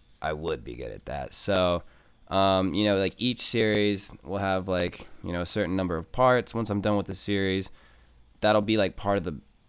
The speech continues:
you know, backlog, developing the backlog. So, like, if, you know, there's an old series,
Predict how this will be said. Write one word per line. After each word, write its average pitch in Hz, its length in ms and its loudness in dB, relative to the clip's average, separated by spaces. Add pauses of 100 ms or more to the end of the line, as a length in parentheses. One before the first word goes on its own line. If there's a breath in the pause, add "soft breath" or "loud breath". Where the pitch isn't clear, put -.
(580)
you 90 100 -4
know, 82 100 -2
backlog, 90 640 0
developing 90 440 -2
the 82 60 -4
backlog. 90 600 -2 (840)
So, 113 220 0
like, 95 320 0
if, 98 300 -2
you 101 80 0
know, 95 180 0
there's 87 220 -6
an 92 120 -6
old 131 240 0
series, 117 600 0